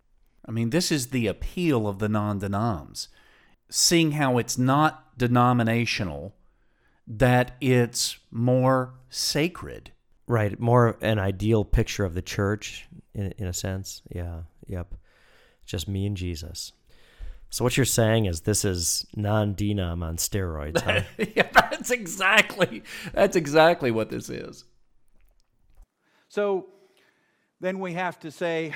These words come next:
Speaker 3: why are we seeing what we see today? Nobody feels qualified.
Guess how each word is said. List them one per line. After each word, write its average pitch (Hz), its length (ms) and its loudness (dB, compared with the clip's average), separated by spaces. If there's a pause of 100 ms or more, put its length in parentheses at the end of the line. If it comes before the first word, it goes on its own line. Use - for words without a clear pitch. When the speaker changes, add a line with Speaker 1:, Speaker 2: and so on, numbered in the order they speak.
(320)
Speaker 3:
why 165 300 0
are 214 120 0
we 180 180 -6
seeing 190 500 -10
what 160 200 -8
we 156 120 -8
see 170 320 -12
today? 113 580 -12 (1000)
Nobody 143 840 -4
feels 175 400 -12
qualified. 175 960 -6